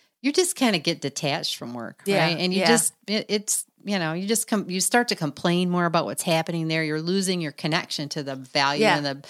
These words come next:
Speaker 1: importance of it, right?
Speaker 2: Right.
Speaker 1: Sometimes I know that's what I find for myself
Speaker 2: Sure.
Speaker 1: sometimes too. It's like, it becomes like, "Oh, I have to do it," versus "I get to do it."
Speaker 2: Right.
Speaker 1: You know?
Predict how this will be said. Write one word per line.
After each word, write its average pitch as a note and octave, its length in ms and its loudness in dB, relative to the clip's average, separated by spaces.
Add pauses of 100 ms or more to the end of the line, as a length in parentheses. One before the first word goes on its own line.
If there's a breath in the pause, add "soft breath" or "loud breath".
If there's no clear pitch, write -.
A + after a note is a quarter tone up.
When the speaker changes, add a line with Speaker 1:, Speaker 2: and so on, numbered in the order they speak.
(260 loud breath)
Speaker 1:
importance D3+ 520 -2
of G2 180 -14
it, - 120 -14
right? C#3+ 240 -12
Speaker 2:
Right. F3 180 2
Speaker 1:
Sometimes D#3+ 200 -2
I E3 80 0
know D#3+ 220 -4
that's E3 260 -2
what C#3 100 -4
I C3+ 120 -2
find C#3 340 -12
for D3 120 -10
myself C3+ 500 -8
Speaker 2:
Sure. G3 220 0
Speaker 1:
sometimes D3 280 -4
too. - 160 -8
It's C3 160 -10
like, D3 160 -6
it D3+ 80 -6
becomes F3+ 420 -2
like, D#3 220 0 (320 loud breath)
"Oh, D#3+ 100 -4
I D3 100 0
have - 460 0
to D3+ 80 -6
do C3+ 200 -6
it," C3 120 -6
versus C3 360 -8
"I A#2+ 80 -10
get A#3 240 -6
to - 80 -14
do B2 180 -12
it." - 180 -18
Speaker 2:
Right. D#3+ 300 -2
Speaker 1:
You D3 80 -10
know? D3+ 240 -10